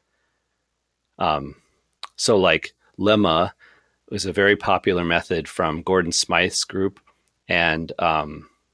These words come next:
that had already come up with a framework for what to do when you have thousands of features, like genes, and very few replicates within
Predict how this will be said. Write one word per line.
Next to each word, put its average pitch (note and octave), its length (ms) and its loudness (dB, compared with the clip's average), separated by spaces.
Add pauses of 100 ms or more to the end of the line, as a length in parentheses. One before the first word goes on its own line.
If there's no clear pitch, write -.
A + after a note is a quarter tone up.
(540)
that A2+ 160 4
had A#2+ 120 2
already G#2 540 4
come A2 180 -2
up F#2+ 140 -2
with G2 80 0
a F2+ 60 0
framework A2+ 500 2
for F#2+ 160 -2
what F#2+ 240 0
to A2+ 100 2
do F#2+ 280 4
when F2+ 180 2
you F2 100 -2
have E2+ 380 -2 (400)
thousands A2 480 4
of F2+ 340 0 (440)
features, F#2+ 600 0
like D2+ 200 -6
genes, F2 580 0 (680)
and F2 280 0
very A2 260 4
few G#2 220 0
replicates G2 540 0
within F2+ 460 -4